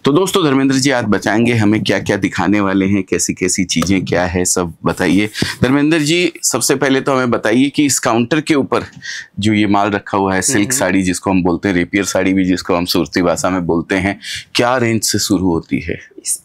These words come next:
Speaker 2: इसमें सर जी अपना पाँच सौ रुपये से चालू हो जाता है, पाँच सौ रुपये से लेके तीन हज़ार तक की वैरायटी मिलती है।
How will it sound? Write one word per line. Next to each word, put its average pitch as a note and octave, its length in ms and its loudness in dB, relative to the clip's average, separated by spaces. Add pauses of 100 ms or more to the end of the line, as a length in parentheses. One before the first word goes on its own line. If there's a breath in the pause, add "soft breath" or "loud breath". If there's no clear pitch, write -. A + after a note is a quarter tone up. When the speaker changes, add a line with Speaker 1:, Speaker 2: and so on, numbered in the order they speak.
Speaker 2:
इसमें E3 300 0
सर D#3+ 240 -2
जी D#3+ 180 2
अपना D3+ 260 0
पाँच C#3+ 380 -2
सौ C#3+ 140 -2
रुपये C#3 240 -2
से C#3 160 -6
चालू C3 300 0
हो C3 100 2
जाता B2 360 0
है, D3 160 0
पाँच C3+ 360 -2
सौ C#3 120 -2
रुपये C#3 220 0
से C3+ 180 -2
लेके C3+ 260 0
तीन D3+ 340 0
हज़ार C3+ 320 0
तक C3+ 180 -4
की C#3+ 80 2
वैरायटी B2+ 400 0
मिलती B2+ 440 0
है। C#3+ 200 0